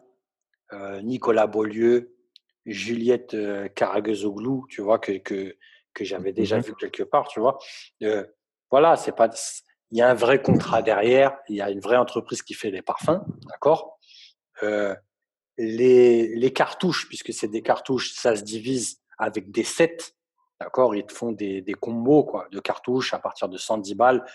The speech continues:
Speaker 1: jusqu'à six cent cinquante balles, d'accord ? En fonction du nombre de
Speaker 2: Mhm.
Speaker 1: cartouches. C'est, c'est Nespresso, quoi, tu vois ? Et, euh,
Speaker 2: Ouais, <laughs> c'est ça.
Speaker 1: ouais, c'est ça. Et t'as des cartouches de base à, à dix-huit euros,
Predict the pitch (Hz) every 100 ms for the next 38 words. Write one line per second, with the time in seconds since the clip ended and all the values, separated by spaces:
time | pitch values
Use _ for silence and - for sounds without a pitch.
0 | - 120 117 - 110 - 117 - 104 -
1 | - 98 98 143 123 _ _ _ - -
2 | 131 107 - 107 117 98 101 113 104 98
3 | 127 - 175 - - _ _ _ - -
4 | 120 113 143 147 147 - 175 226 160 -
5 | - - 127 156 - - - _ - 143
6 | 180 202 - 117 113 110 127 107 - -
7 | - - 151 151 - - - 110 - -
8 | 139 220 269 311 330 240 - - _ _
9 | - 165 196 127 123 123 - 123 120 107
10 | 127 135 110 101 104 107 104 104 113 104
11 | 104 - 101 98 123 120